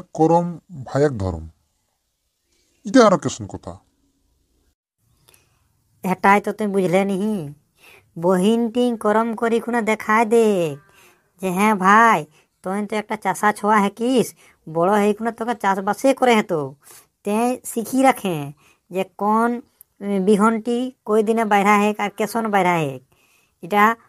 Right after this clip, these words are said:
Speaker 2: মগজে রাখার জন্যে কল গেলা হেক যে বহিনে করম করে দেখায় দে হেক, আর আনে আওতি সময়ে ভাইয়ে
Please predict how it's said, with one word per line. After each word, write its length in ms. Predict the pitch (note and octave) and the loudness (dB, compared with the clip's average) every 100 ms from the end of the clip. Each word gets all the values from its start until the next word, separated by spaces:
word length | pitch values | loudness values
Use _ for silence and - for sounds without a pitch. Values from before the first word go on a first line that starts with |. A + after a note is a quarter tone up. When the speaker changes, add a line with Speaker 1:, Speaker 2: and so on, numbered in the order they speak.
| _ - | _ -10
Speaker 2:
মগজে 380 | F3+ F#3 G3+ A3 | -6 -4 -2 -2
রাখার 300 | F#3+ - G#3+ | -2 -2 -4
জন্যে 340 | G#3 A3+ A3+ A#3 | -2 -2 -2 -6
কল 200 | A3+ G#3+ | -4 -4
গেলা 220 | G#3+ G#3+ F#3+ | 0 0 0
হেক 260 | D#3 C#3+ - _ _ - | 0 -6 -12 _ _ -10
যে 60 | E3+ | -4
বহিনে 400 | F3+ F#3 G3+ G#3+ | -2 0 -2 -4
করম 280 | G3+ G3 G3+ | -2 -2 -2
করে 200 | F#3+ F#3+ | -4 -4
দেখায় 320 | F3+ F3+ G3+ G#3+ | -2 -2 -2 0
দে 80 | |
হেক, 180 | G#3+ B3 B3+ _ _ - | 0 -2 -6 _ _ -4
আর 160 | E3 F3 - | -2 -2 -6
আনে 260 | F3 F3 - _ - | -6 -6 -10 _ -2
আওতি 360 | F3 F#3 F3+ A3+ | 0 0 -2 -6
সময়ে 360 | F#3+ F#3 G3 B3 - _ - D#3+ | -4 -6 -6 -6 -12 _ -12 -6
ভাইয়ে 300 | D3 F3 | -2 0